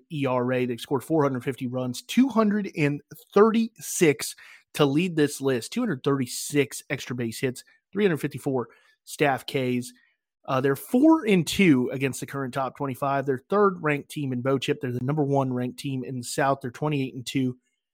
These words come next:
at home. They're twelve and one on the road.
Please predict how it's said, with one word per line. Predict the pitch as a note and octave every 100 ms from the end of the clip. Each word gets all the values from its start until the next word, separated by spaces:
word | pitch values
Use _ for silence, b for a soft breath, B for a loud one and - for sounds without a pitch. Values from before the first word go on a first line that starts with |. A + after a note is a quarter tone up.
| _
at | D3+ C3+
home. | B2 B2+ B2+ B2+
They're | B2
twelve | A#2 - E3 C#3+
and | C3
one | C3 B2+ B2+
on | - C#3 C3
the |
road. | A#2+ B2+ B2+ B2+ B2